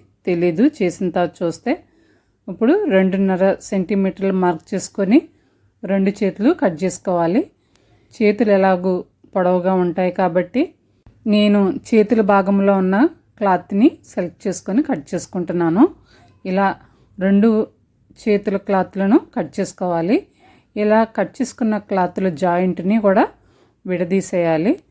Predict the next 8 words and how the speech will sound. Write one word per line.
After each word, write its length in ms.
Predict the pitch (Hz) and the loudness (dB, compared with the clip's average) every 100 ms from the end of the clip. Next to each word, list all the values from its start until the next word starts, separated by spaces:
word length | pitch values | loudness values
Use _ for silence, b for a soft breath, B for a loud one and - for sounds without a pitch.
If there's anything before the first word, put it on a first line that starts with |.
| - | -12
ఇప్పుడు 260 | 190 208 247 453 _ _ _ _ 233 | -4 2 2 2 _ _ _ _ -4
మనం 220 | 190 208 254 359 _ _ - | 0 2 2 0 _ _ -12
ఎక్కడైతే 480 | 196 - 220 220 233 220 | -8 -2 0 2 0 0
చిరిగిందని 520 | 214 175 202 196 214 190 | -2 0 0 2 2 0
అనుకుంటున్నామో, 760 | 180 214 196 185 180 170 165 - _ _ _ _ _ _ _ - | -2 -4 -2 0 0 0 -2 -4 _ _ _ _ _ _ _ -4
ఈ 100 | 208 254 | 2 4
నైటీ 280 | 226 208 226 220 | 4 0 0 0
వచ్చి 300 | 196 - | -2 -2